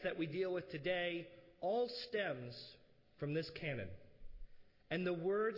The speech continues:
that are incorporated within it. But often in the Torah, we can learn just as much from not only the words that are found within each page or on top of the parchment,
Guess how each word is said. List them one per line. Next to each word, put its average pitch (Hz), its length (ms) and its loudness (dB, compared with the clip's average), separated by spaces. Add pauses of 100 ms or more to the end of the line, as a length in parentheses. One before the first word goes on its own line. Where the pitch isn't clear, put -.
that 190 100 2
are 175 120 -2
incorporated 180 840 0 (300)
within 139 260 0
it. 113 160 -6 (1000)
But 208 140 2
often 269 480 2
in 226 120 2
the 214 80 2
Torah, 202 560 0 (920)
we 262 120 2
can 247 280 -2
learn 233 300 2 (100)
just 294 300 0
as 180 260 -2
much 208 300 0 (680)
from 214 180 2
not 285 200 2
only 269 240 2
the 202 160 2
words 214 460 0
that 196 100 2
are 175 180 2
found 208 300 0
within 190 560 0 (480)
each 170 300 -6
page 233 340 2 (720)
or 165 120 2
on 185 140 0 (100)
top 240 300 0
of - 160 -2
the 151 60 0
parchment, 226 560 -2